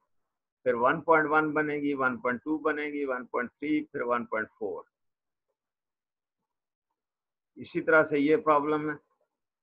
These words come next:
इसमें भी ये data दिया हुआ है। ये ज़ीरो पे,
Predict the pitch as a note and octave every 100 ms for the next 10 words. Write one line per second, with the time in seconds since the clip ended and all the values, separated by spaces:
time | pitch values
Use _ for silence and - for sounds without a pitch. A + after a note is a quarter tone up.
0 | _ _ _ - B2 - D#3 D3+ D#3 D3
1 | C#3+ D3 C#3 C3+ C#3 C#3+ C#3 C3+ _ _
2 | _ _ _ _ _ _ _ _ _ _
3 | _ _ _ _ _ _ _ _ _ _
4 | _ _ _ - B2 C3+ A2+ C3 D#3 D#3
5 | E3+